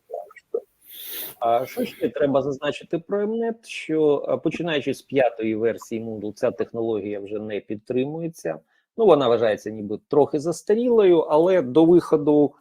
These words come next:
е, Л Т С версії на базі п'ятого Moodle ще півтора роки, і особливо у випадку,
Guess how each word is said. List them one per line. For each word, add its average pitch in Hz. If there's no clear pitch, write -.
е, 123
Л 127
Т 165
С 156
версії 131
на 135
базі 135
п'ятого 135
Moodle 131
ще -
півтора 156
роки, 180
і 147
особливо 139
у 131
випадку, 127